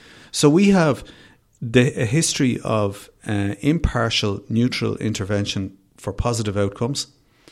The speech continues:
Uh, we have a unique way of looking at people and problems. We have our own experience of peace and reconciliation here. So we can be at the table in Europe and tell our German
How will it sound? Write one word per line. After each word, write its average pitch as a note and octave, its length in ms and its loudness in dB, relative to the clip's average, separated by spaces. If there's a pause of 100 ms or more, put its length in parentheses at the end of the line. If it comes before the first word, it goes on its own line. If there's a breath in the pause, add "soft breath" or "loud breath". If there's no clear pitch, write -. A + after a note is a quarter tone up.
(380 soft breath)
Uh, G#2+ 340 -2
we A2+ 140 2
have G#2+ 180 -2
a A2 60 2
unique A2+ 760 2
way A2 380 2
of G2+ 220 -6
looking A2+ 360 0
at G2 140 -4
people G2 400 -4
and F#2 140 -8
problems. G2 320 -4
We G2+ 120 -4
have G#2+ 120 -4
our G2+ 140 0
own D3+ 300 0
experience A2 540 -4
of - 140 -16
peace - 360 -4
and G2+ 200 -8
reconciliation G#2 800 -6
here. G2+ 240 -6 (400 loud breath)
So - 200 -2
we G#3+ 180 2
can D3 300 -2
be F3 300 0
at E3 140 -4
the C3 80 -6
table A#2+ 420 -2
in G#2 120 -4
Europe G#2 440 -4
and A2 180 -4
tell F3 360 -2
our A#2+ 180 -2
German A#2 560 -4